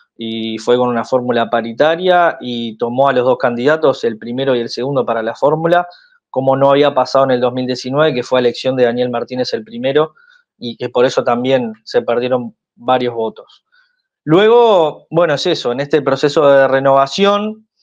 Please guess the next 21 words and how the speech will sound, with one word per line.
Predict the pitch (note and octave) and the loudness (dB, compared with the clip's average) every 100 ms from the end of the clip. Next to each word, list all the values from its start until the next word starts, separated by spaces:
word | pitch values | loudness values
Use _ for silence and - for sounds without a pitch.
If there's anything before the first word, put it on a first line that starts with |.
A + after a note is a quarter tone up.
| _ _ - | _ _ -8
eh, | B2 A#2+ | 0 0
después | A2+ A#2+ - D3 | 0 -4 0 2
de | C#3+ C#3 | 2 2
no | D#3+ | 0
estar | D#3+ D#3+ D#3+ | 0 0 0
en | D3 | 0
el | C3 B2 | -6 -4
gobierno | B2+ D3 G3 F#3 B2+ | -2 0 0 0 -4
y | |
estar | A#2+ - C3+ | -4 0 2
en, | C3 B2 | 2 -2
en, | - B2 A#2 | -4 -6 -6
en | B2+ | -4
la | A#2+ | -2
oposición, | A#2+ E3 - B2+ - E3+ G3 G3+ - - - | 0 -2 -4 -8 0 2 2 -4 -18 -20 -4
bueno, | D#3 C3 | -2 -2
como | A2+ A2+ | -2 -4
se | B2 | -2
sabe, | D#3+ E3 | -2 0
siempre | D#3 D3 - | -2 0 0
hay, | C3+ B2+ A2 | 2 -2 -8